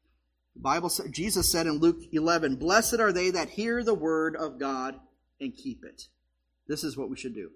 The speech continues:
See, the sword of the Spirit reminds us of the ultimate victory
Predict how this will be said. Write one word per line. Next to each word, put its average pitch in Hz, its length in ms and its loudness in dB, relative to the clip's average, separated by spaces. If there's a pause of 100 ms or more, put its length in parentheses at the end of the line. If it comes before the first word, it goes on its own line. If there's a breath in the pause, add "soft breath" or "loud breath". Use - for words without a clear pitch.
(640 soft breath)
See, 214 180 -2
the 196 100 2
sword 233 280 6
of 240 60 0
the 208 40 4
Spirit 208 300 2
reminds 180 600 4
us 214 160 2
of 185 80 -4
the 185 160 2
ultimate 214 440 0
victory 151 640 2